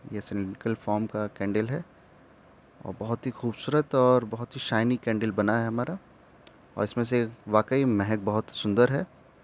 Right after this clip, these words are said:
ये रोज़, अ, सेंट मैंने डाला था, स-, अ, अरोमा ऑयल,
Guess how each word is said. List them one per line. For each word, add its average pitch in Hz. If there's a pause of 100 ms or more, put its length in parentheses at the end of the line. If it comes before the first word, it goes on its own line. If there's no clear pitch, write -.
(640)
ये 107
रोज़, 123 (460)
अ, 107
सेंट 120
मैंने 120
डाला 104
था, 147
स-, -
अ, 104 (260)
अरोमा 117
ऑयल, 151